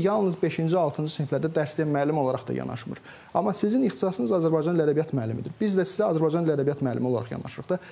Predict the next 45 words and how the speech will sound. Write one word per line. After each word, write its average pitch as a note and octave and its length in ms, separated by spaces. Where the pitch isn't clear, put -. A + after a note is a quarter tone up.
Siz A#3+ 340
beşdən F#3 520
on C#3+ 160
birə D3+ 160
qədər F#3+ 320
hər A#3+ 200
bir F3 120
sinifdə D#3 240
dərs F#3 240
deməyə E3+ 240
hazır C#3+ 320
olmalısınız. C#3+ 420
Eyni G3+ 220
zamanda D#3 320
bu A3 260
bizim F#3+ 260
yuxarı E3 240
siniflərdə D3 320
tədris D3 320
aparan C3+ 300
bütün C#3+ 260
müəllimlərə C3 280
çağırışımız C3+ 480
olsun A3 280
ki, B2+ 160
onlar A#3 420
müəllim, G#3+ 320
mən A#3+ 240
ancaq G#3 320
beş F#3+ 180
altılara D#3+ 380
dərs E3 320
deyirəm, C#3+ 320
yuxarı E3 320
siniflər D3 400
bəlkə C#3 240
mənə C3+ 240
lazım B2+ 380
deyil. C3 240
Buna A#3 160
belə E3+ 240
yanaşmayaq. D3 640
Bu A#3 80
prosesə F3+ 480
yalnız F#3 520